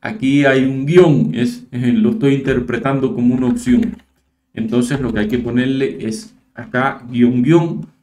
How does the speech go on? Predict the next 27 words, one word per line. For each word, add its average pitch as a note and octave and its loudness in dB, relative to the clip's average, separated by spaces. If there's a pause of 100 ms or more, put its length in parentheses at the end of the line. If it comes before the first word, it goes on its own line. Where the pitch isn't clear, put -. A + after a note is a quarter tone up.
(540)
y B2 4
de C#3+ 6
esta D#3 -2
manera B2 0
pues A2 -8 (140)
sí B2+ -6
va A#2+ -6
a, - -14 (1120)
a B2 -8
ejecutar A2+ -6
el B2 0
comando. E3+ -2
Vamos G#2+ -4
acá, - -6
ya A2+ -6
tenemos B2 -4
tres D3 -2
particiones. A2+ -2 (680)
Entonces D#3 2
la C3 0
próxima E3+ 2
partición B2+ 0
que A#2+ -2
vamos C#3 -2
a A2+ -12
hacer C#3 -4
es A#2+ -12